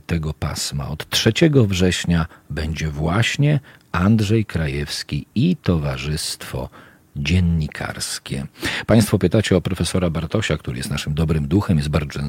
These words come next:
bardzo często gościem bardzo różnych programów, e, w Halo Radiu. E, z profesorem Bartosiem jesteśmy w kontakcie, ale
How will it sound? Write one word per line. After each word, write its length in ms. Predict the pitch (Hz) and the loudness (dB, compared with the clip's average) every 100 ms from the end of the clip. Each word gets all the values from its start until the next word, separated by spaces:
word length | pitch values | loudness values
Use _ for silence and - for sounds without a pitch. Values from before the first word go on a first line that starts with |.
| - | -6
bardzo 400 | 71 78 80 80 | -4 -2 -2 -2
często 320 | 80 80 76 | -2 -2 -4
gościem 460 | 76 90 - 151 135 | -2 -2 0 2 2
bardzo 260 | 113 101 | 2 2
różnych 300 | 95 90 90 | 2 2 0
programów, 800 | - 80 80 76 78 - - - 76 64 65 | -2 -2 -2 0 -2 -4 -10 -8 -6 -6 -8
e, 40 | 76 | -8
w 60 | |
Halo 300 | - 80 78 | -8 -4 -2
Radiu. 380 | 71 76 73 110 - - - - - | 0 0 2 2 0 -8 -8 -10 -2
E, 280 | 80 78 78 | 0 2 0
z 80 | - | -2
profesorem 480 | - 80 80 87 82 | -4 -4 -2 0 0
Bartosiem 440 | 76 73 90 76 | -2 -4 -4 -4
jesteśmy 480 | 90 104 104 101 82 | -2 0 2 2 0
w 60 | - | -2
kontakcie, 580 | 76 69 82 - 80 - | -4 -2 -2 0 -4 0
ale 300 | 104 113 | 2 4